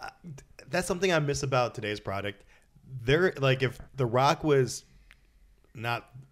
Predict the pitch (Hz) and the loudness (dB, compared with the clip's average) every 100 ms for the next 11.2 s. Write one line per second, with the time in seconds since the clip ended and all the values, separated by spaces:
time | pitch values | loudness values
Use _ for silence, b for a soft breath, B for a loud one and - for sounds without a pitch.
0 | _ 123 107 113 104 95 - 110 104 98 | _ -6 -2 0 0 -2 -6 -10 -8 -8
1 | 107 107 104 95 101 101 98 95 98 107 | -6 -4 -4 -4 -4 -4 -6 -8 -8 -4
2 | 110 - 92 82 - b b b 98 98 | -6 -6 -8 -8 -12 b b b -6 0
3 | 123 135 110 117 - 110 - 123 120 104 | 2 2 0 -6 -8 -8 -2 0 2 2
4 | 101 113 104 104 - _ - 104 95 95 | 0 -2 -8 -10 -16 _ -14 -10 -10 -10
5 | 104 101 _ _ - - _ 107 110 107 | -12 -16 _ _ -20 -20 _ -6 -4 -2
6 | 104 95 92 92 - b b b b - | -4 -4 -8 -12 -16 b b b b -16
7 | - - 131 127 139 135 127 127 120 113 | -16 -10 -6 0 0 0 0 0 -2 -4
8 | 110 - - 120 104 - _ _ 131 127 | -6 -8 -6 -4 -4 -10 _ _ -10 -8
9 | - 127 101 92 95 101 98 - 135 135 | -4 -4 -4 -6 -8 -8 -10 -8 -6 -6
10 | 87 92 - 113 117 139 139 123 127 127 | -12 -14 -14 -8 -4 -4 -2 -2 0 0
11 | 123 | -2